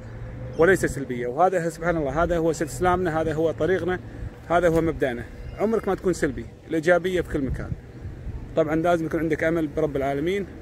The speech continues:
وثقة برب العالمين، هذا أهم شيء. احنا نكتفي بهذا المنظر الجميل مع الطيور، وأي سؤال، أي استفسار على أستراليا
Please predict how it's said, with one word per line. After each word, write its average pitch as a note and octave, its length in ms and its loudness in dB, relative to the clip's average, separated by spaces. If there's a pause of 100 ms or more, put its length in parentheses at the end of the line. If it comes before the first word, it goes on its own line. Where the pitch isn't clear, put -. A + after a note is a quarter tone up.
وثقة C#3+ 280 2
برب C3+ 240 -2
العالمين، - 360 -10 (140)
هذا C#3 220 -4
أهم B2+ 160 -6
شيء. - 180 -12 (1300)
احنا D3 160 0
نكتفي E3+ 400 -2
بهذا D3 500 -2
المنظر C#3 420 -2
الجميل D3+ 380 -2
مع C3+ 120 -4
الطيور، F#3 400 0 (280)
وأي G#3+ 200 8
سؤال، F3+ 380 4
أي G3 100 4
استفسار D3 440 -2
على F3+ 140 2
أستراليا G3+ 560 2